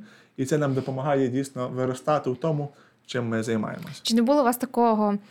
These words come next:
Speaker 2: в житті, що коли починали певну справу, а, спочатку все було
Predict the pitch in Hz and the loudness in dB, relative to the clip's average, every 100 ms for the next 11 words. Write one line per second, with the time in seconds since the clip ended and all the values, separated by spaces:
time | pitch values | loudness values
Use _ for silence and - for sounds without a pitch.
0 | - - 202 202 233 233 359 392 240 214 | -20 -8 0 2 2 4 4 6 2 2
1 | 220 214 - 214 214 208 208 - - - | 2 2 0 2 2 0 -2 -16 -6 0
2 | 220 202 - 208 185 190 294 - - - | 2 2 -2 0 0 0 -4 -6 -20 -20
3 | - - - 190 190 190 185 185 - 220 | -20 -20 -12 -6 -4 -4 -4 -6 -6 -2
4 | 208 277 - 214 240 226 202 202 196 | 2 2 2 0 2 2 4 2 0